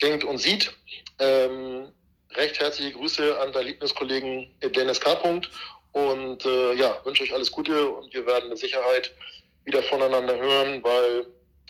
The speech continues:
ähm, so ganz ohne Fußball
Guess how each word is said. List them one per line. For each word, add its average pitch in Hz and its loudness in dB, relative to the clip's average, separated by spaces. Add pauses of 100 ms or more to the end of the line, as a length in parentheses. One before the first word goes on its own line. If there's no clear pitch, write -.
ähm, 113 -6 (480)
so 113 -6
ganz 127 0
ohne 117 2
Fußball 110 0